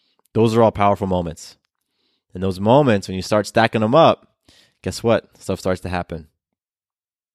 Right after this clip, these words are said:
It's a beautiful thing. All right, so share with me your feedback on this episode.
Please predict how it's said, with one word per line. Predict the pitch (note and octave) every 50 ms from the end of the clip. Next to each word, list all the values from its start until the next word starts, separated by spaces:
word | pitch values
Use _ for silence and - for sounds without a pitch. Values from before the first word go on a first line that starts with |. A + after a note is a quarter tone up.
| _ _ _ _ - - _ _ _
It's | _ -
a | -
beautiful | A#2+ C#3+ C#3+ D3+ -
thing. | - F3+ E3+ D3 G#2+ E2+ - _ _ _ _ _ _ _ _ _ _ _ _ _ _ _ _ _ _ _ _ -
All | -
right, | B2 B2+ A#2 G2
so | - - B2 A#2 A2+ G#2+ - _ _ _ _ _ _ _ _ _
share | - - F3 F3+ G3 G3
with | F#3+ F3+ E3+
me | F3 F3 D#3+
your | D3+ E3 E3
feedback | D#3+ - D3+ D3+ C3+ C3+ C3 B2+ A#2+
on | A#2 A#2+
this | A#2 -
episode. | A#2 A2+ - A#2 - - A2 G2+ F2+ E2 D#2